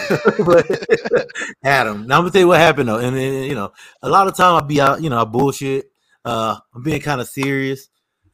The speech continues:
Some little kid was riding his bike, and his dogs got out. One of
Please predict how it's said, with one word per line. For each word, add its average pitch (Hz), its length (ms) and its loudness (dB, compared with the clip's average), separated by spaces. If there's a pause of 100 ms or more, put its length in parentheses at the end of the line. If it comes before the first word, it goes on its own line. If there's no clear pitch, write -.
(140)
Some 160 180 -6
little 165 240 -2
kid 156 400 -2
was 143 180 -4
riding 135 320 2
his 131 100 -8
bike, 127 380 -2 (760)
and 113 360 -8 (100)
his 110 200 -10
dogs 131 500 0
got 101 260 -4
out. 92 280 -6 (380)
One 113 180 -8
of 135 60 0